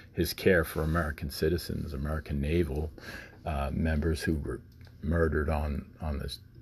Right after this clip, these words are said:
U S S Liberty. But I just bring that up because this is just, this is going all the way back to nineteen sixty-seven. I mean, it, it hasn't, nothing's really changed, and they've become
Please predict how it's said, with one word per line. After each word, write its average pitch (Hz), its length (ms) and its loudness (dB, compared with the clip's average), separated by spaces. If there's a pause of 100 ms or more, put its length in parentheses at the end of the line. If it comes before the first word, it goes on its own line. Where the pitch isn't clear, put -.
(120)
U 78 160 2
S 76 180 0
S 78 200 -2
Liberty. 90 340 6
But 98 180 6
I 131 120 8
just 156 240 0
bring 170 160 6
that 120 180 10
up 107 160 10
because 85 440 0 (560)
this 131 180 0
is 104 100 2
just, 104 300 0 (560)
this 120 260 4
is 104 140 2
going 98 320 8
all 101 120 8
the 92 60 8
way 87 140 10
back 90 280 6
to 85 60 -2
nineteen 85 400 0
sixty-seven. - 880 2 (680)
I 90 80 -4
mean, 87 520 0 (560)
it, 101 320 2
it 95 200 2 (100)
hasn't, - 440 0
nothing's 113 480 6
really 90 240 8
changed, 82 520 0
and 90 80 0
they've 90 120 0
become 98 400 4